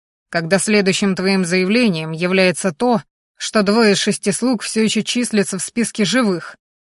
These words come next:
"Забей. Что нам дальше делать с этой девчонкой? Следуй инструкции. Доставим заказчику.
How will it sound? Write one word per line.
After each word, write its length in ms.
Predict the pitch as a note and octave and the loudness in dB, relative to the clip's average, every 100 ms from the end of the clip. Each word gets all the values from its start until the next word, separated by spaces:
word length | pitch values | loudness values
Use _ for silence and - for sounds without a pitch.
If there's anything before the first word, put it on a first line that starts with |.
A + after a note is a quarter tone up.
| _ _ _ | _ _ _
"Забей. 720 | F3 E3 F#3+ G#3 B3+ A3+ E3 - - _ | -8 -2 2 4 4 2 0 -8 -20 _
Что 280 | - - E4+ | -12 -2 -2
нам 220 | D4+ C#4 | 0 0
дальше 360 | B3+ C4 G#3 G#3 | 2 2 0 -2
делать 320 | F#3 A3 G3+ | 0 0 0
с 80 | - | 0
этой 240 | G#3+ G#3+ | -2 0
девчонкой? 720 | G3 G#3+ - F#3 D#3 D#3 E3+ _ _ _ _ - | -2 -2 0 -2 -2 -10 -20 _ _ _ _ -14
Следуй 420 | - F#3+ G3 G#3 | -2 0 2 2
инструкции. 720 | G#3 - F#3 D3 - E3+ D#3+ _ _ - | 2 0 -2 -4 -10 -10 -12 _ _ -6
Доставим 600 | F3 F#3 - A#3 A3 G#3 | -4 -2 0 2 2 2
заказчику. 800 | G#3+ G3+ F#3+ - F3 - E3+ | 2 2 0 0 -6 -6 -8